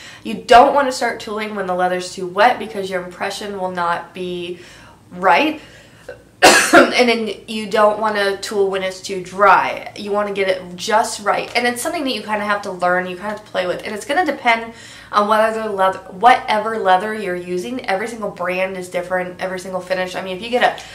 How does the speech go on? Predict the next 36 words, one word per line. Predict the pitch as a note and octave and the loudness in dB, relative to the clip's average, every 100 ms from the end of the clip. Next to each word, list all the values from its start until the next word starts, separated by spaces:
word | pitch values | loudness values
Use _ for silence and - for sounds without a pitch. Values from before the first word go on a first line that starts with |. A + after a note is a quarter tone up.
| - - | -18 -6
a, | F#3 | -6
a | |
Craftsman, | - G3 A3+ A3+ A#3 A3+ | -2 0 2 0 -6 -6
which | G3+ | -6
is | F#3+ F#3 | -6 -8
Tandy's, | - G3+ F#3+ F#3+ F3+ | -6 -6 -6 -6 -2
like, | E3 - | -2 -4
lowest | E3+ E3+ E3+ F3 F#3 A#3 - - - | -12 -8 0 2 2 -2 -6 -14 -14
grade | G#3+ A#3+ B3 | -2 0 0
of | A#3+ | -2
leather, | A#3 A#3 A#3 | 0 2 2
versus, | A#3+ F#3+ F#3 F#3+ F#3+ F#3 | 2 0 0 -4 -6 -2
like, | F#3 F3+ F3+ | -2 -4 -8
the, | F3+ F3 | -6 -2
um, | E3 D3+ D#3 - - _ _ - - - - - - - | -2 -4 -8 -16 -20 _ _ -20 -20 -20 -20 -12 -12 -8
European | G#3+ A3 A3 - G#3 G#3+ | -2 0 -2 -4 -6 -4
sides, | G#3+ G3 G3 | -2 -2 -2
which | F#3+ F#3 | -4 -8
is, | F3 | -10
like, | E3+ E3 | -10 -10
their | F3 | -16
highest | - D#3+ E3+ F#3 G3 - | -14 -6 -2 0 -2 -4
grade, | A#3 A3+ A#3+ B3 - - - - - | -6 -2 -2 -4 -10 -18 -20 -18 -8
you're | C4+ | -2
gonna | D4+ | 0
have | B3 A#3+ | 2 0
completely | G#3+ G3 F#3 G3 F#3+ F#3 | -2 -10 -4 -2 -2 -2
different | F3+ F3+ F3 - | -4 -4 -8 -6
results | F#3 F3 E3 B2 - - | -6 -4 -2 -4 -8 -6
with | F3+ F3 | -4 -6
casing. | - F3+ F3 - - - - - - | -8 -6 -6 -8 -14 -18 -20 -20 -10
Some | - C4 C#4 | 4 4 4
people | C4+ C4+ C4 B3+ B3+ | 0 0 6 6 6
will | G3+ G3+ F#3+ F#3+ F#3 | 4 4 8 8 6
add, | F#3 F3 F3 E3+ - | 2 4 2 -2 -4
um, | F#3 F3+ E3+ D#3+ C#3+ - | -2 -2 -4 -8 -14 -16